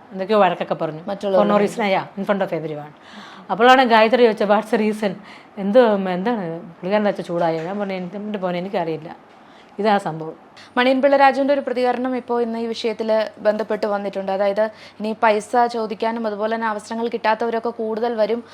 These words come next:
Speaker 2: അന്വേഷണം നടക്കട്ടെ എന്നാണ് അദ്ദേഹം പറയുന്നത്. എന്താണ് അദ്ദേഹം
Speaker 1: ആ,
Speaker 2: പറയുന്നത്?
Speaker 1: അത് ഞാൻ പറയട്ടെ,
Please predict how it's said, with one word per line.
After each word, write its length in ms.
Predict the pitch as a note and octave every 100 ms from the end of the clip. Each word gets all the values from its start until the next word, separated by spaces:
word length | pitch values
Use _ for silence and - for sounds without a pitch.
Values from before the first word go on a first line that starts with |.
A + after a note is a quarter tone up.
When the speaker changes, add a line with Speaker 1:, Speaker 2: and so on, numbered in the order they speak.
| -
Speaker 2:
അന്വേഷണം 500 | G3+ G#3+ A3 - A3+
നടക്കട്ടെ 400 | A3 G3+ G#3 G3+
എന്നാണ് 400 | G#3+ F#3+ G3 F#3+
അദ്ദേഹം 300 | F#3+ F#3+ F#3
പറയുന്നത്. 460 | F#3 F3+ F#3 F3+ - - - -
എന്താണ് 380 | - F#3+ G3 F#3+
അദ്ദേഹം 220 | F#3+ F#3+
Speaker 1:
ആ, 40 | C4+
Speaker 2:
പറയുന്നത്? 360 | B3+ G#3+ F#3
Speaker 1:
അത് 160 | F3+ D4
ഞാൻ 120 | D4+
പറയട്ടെ, 300 | G#3+ F3+